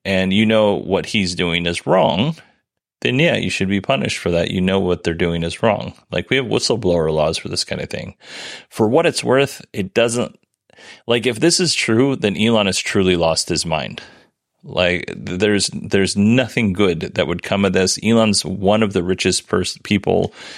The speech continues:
if not the richest person on, in the world, depending on when you listen to this, he could easily afford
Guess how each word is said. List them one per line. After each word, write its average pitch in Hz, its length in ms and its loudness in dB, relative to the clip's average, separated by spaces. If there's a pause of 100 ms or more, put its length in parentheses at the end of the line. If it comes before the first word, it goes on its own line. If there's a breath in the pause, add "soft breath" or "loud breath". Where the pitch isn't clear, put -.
(140 loud breath)
if 95 160 -2
not 95 300 0
the 98 160 2
richest 87 360 -2
person 90 460 -2 (260)
on, 98 320 0
in 127 140 2
the 131 80 4
world, 95 500 2
depending 87 340 -4
on 85 100 -2
when 87 120 -4
you 90 80 -4
listen 87 280 -2
to 87 80 0
this, 101 240 0 (840 loud breath)
he 156 180 0
could 143 140 0
easily 117 300 2
afford 92 420 0